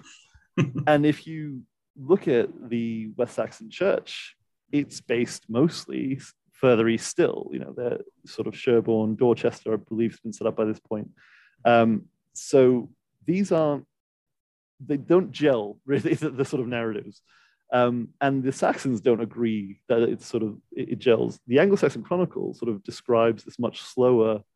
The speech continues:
Speaker 2: kind of grind. It, you know, it uses phrases like hard battles against the Welsh,
Speaker 1: Mm-hmm.
Speaker 2: um, to describe progress. It's not a great sweeping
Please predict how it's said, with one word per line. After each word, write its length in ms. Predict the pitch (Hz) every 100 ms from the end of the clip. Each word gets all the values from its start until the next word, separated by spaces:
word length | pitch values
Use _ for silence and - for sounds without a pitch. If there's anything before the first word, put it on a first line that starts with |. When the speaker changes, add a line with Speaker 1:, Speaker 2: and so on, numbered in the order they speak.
| _ _ _ -
Speaker 2:
kind 100 | 110
of 80 | 98
grind. 320 | 117 120 110
It, 120 | - -
you 120 | 127
know, 100 | 117
it 60 | 113
uses 360 | 120 147 135 123
phrases 380 | - 127 107 113
like 160 | 107
hard 400 | - 131 120 110
battles 340 | 120 117 113 104
against 320 | 101 107 -
the 60 | 107
Welsh, 420 | 117 113 - - _ _ _ _ -
Speaker 1:
Mm-hmm. 80 | 117
Speaker 2:
um, 360 | 120 113 107 -
to 100 | -
describe 400 | 113 - 120 113
progress. 340 | - 120 110 -
It's 200 | 131 -
not 240 | 123 165 127
a 60 |
great 380 | 101 117 117 -
sweeping 720 | - - 127 127 113 101 98